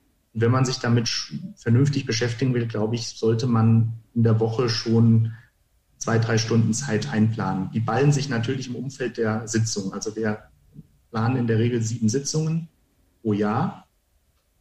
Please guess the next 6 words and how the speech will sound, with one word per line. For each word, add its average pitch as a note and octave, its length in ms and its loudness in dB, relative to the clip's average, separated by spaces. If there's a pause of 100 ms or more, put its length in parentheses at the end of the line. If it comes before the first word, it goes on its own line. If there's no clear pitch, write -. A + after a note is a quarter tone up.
(400)
mit A2+ 240 -2
den A#2 80 0
entsprechenden G#2+ 380 0
Ausschusssitzungen, D3 960 -2
äh, A2+ 140 -4
davor. B2 800 -4